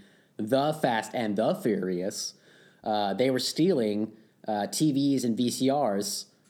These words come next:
out of that truck. V C Rs that you need now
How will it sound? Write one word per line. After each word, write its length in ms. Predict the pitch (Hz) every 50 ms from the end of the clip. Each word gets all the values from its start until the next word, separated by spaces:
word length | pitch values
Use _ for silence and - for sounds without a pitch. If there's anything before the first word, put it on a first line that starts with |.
| _ _ -
out 140 | 123 113 110
of 60 | 101
that 180 | 107 104 107
truck. 500 | - - - 156 139 110 104 - - - - - _ _ _ _ _ _ _ -
V 220 | 127 117 131 120
C 200 | 117 123 143 156
Rs 280 | 156 156 147 139 135 127
that 80 | 131 127
you 240 | 123 123 120 120
need 200 | 107 113 113 110 110
now 420 | 143 190 196 185 185 180 175 175